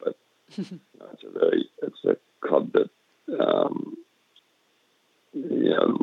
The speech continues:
Speaker 1: lots of people want to join for reasons other than the golf course. It's a, you know, it's a, it's a, it's a,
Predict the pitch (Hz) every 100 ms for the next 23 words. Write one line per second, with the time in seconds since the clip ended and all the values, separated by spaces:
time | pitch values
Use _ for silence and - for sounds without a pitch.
0 | - - - - - 76 82 78 82 76
1 | 78 82 82 - 80 82 82 78 78 87
2 | 82 82 82 78 80 90 - 78 87 -
3 | - 87 85 85 78 80 - 85 _ _
4 | _ 269 - - - - - - - -
5 | - _